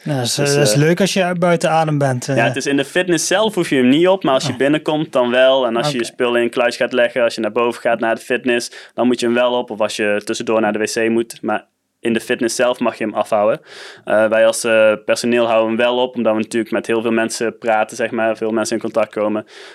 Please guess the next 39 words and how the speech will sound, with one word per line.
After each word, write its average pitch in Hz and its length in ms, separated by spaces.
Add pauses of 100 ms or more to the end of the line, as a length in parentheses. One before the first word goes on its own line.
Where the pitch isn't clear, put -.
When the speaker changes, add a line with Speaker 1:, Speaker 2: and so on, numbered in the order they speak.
Speaker 2:
Dus, - 240
eh, 101 340 (520)
dat - 220
komt 110 220
wel 98 120
goed, 98 260
maar 101 220
het - 120
is 104 120
wel 101 260
eventjes 107 320
wennen, 104 300
zeg 101 160
maar. 101 140
Je 101 60
ziet 107 160
ook 104 100
vooral 107 220
als 104 120
mensen 110 300
naar 107 120
beneden 113 320
komen 113 320
na 110 160
een 113 100
training, 120 560
dan, 113 240
eh, 110 200 (320)
moeten 120 200
we 113 60
wel 110 80
eventjes 113 300
op 113 120
wijzen 113 300
van, 113 200
eh, 131 180 (600)
mondkapje, 127 580
mondkapje. 120 480
Zo, 110 100